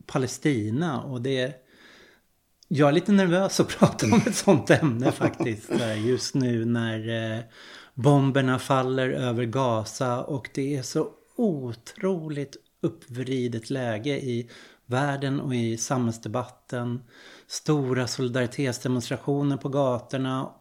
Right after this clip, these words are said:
Speaker 1: och liksom ett politiskt etablissemang som helt blundar för vad som sker nu i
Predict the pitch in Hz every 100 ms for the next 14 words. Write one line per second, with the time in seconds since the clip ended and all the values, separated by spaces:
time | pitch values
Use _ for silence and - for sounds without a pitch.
0 | _ - 160 - - 147 123 147 131 131
1 | - - _ - 156 - 160 - 147 135
2 | 131 - 131 - 127 139 135 139 127 -
3 | 135 117 113 120 127 - 123 123 143 _
4 | _ _ - 170 135 113 151 165 107 113
5 | 185 165 - 120 120 - 120 - 202 190
6 | 107 110 120 117 117 120